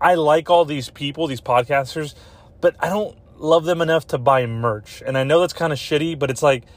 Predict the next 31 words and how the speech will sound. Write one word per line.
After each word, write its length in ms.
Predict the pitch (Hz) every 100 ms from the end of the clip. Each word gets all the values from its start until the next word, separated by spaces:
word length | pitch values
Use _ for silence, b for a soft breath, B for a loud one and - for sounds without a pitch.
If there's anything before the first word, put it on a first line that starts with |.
| b b b b b - - - - -
I, 140 | 165
I, 240 | 160 175
I've 100 | 165
said 120 | - 160
this 120 | 131
before, 380 | 131 - 160 131
like, 220 | 127 -
I 100 | 151 156
gotta 280 | 180 165
love 340 | 131 127 135 123
what 100 | 127
I'm 140 | 117
buying, 360 | 110 120 135 131
and 120 | 123
I 100 | 123
don't 280 | 123 139 143
love 260 | 127 127 127
<laughs> 80 |
any 120 | 156 147
of 120 | 123
their 160 | 120
merch 300 | 113 117 117
ideas. 540 | 143 135 147 151 151 147 b b b b _ - - 160
They're 200 | 170 180
not 300 | 196 147 113
bad, 260 | 139 143
they're 100 | 139
just 200 | 127 127
not 320 | 135 135 120
for 180 | - 117
me. 380 | 113 131 117